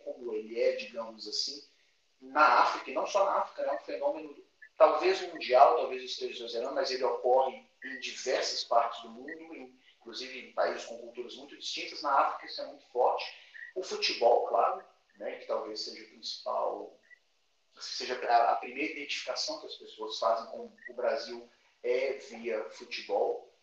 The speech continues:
Mas, por outro lado, também a gente tem, é, uma promoção comercial, né, de, do, do, de produtos e de serviços brasileiros. Assim, eu penso tanto,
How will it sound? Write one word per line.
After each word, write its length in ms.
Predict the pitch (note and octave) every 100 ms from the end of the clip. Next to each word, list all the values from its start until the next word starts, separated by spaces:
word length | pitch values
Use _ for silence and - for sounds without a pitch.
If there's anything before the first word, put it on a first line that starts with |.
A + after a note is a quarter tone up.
| _ - _ _
Mas, 220 | E3 F#3
por 140 | - A#3+
outro 240 | A#3 F#3+
lado, 280 | E3+ F#3 -
também 320 | D#3+ D3+ F#3
a 80 | -
gente 360 | - - - -
tem, 480 | E3+ F3 F3+ F#3 -
é, 680 | C#3+ C#3 C#3 C3+ C3 - - _ _ _ _ -
uma 140 | D#3 D3+
promoção 440 | D#3+ D#3+ - E3+ - - _ _ _ _ _ -
comercial, 1000 | F3 F3+ - - B2 A#2+ - - - - _
né, 400 | G#2+ A#2+ D3 D3
de, 220 | - A2+ G#2+ G#2 _
do, 160 | A#2+ A2+
do, 180 | A#2+ -
de 100 | -
produtos 760 | - - - - - F#4+ - -
e 100 | -
de 60 |
serviços 840 | - - - - - - - - -
brasileiros. 720 | B2+ A#2 G#2 G#2 A#2 A2+ G#2
Assim, 220 | G#2+ A2
eu 100 | G#2+
penso 440 | G#2+ C3+ C#3+ - -
tanto, 420 | D3+ - - -